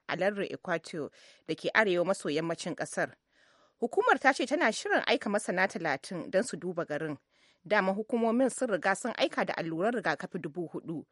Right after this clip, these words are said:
ga babban birnin ƙasar Kinshasa. An tabbatar da kamuwar, eh, mutum arba'in da hudu da suka haɗa da waɗanda ake zaton sun kamu da cutar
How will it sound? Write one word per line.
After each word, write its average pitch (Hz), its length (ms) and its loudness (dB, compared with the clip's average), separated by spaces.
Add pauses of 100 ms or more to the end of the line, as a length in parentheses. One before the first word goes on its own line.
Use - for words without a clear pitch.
(380)
ga 170 80 -2
babban 190 340 4
birnin 220 300 2
ƙasar - 340 -2
Kinshasa. 165 640 -4 (600)
An 349 140 8
tabbatar 403 420 0
da 330 80 2
kamuwar, 247 640 4 (240)
eh, 170 400 2
mutum 180 500 2
arba'in 185 400 2
da 185 120 6
hudu 165 400 -4
da 170 80 0
suka - 200 -6
haɗa 175 260 0
da 175 80 2
waɗanda 185 360 -2
ake - 220 -2
zaton 196 280 -2
sun 269 200 -2
kamu 180 240 0
da 185 100 0
cutar 147 460 -8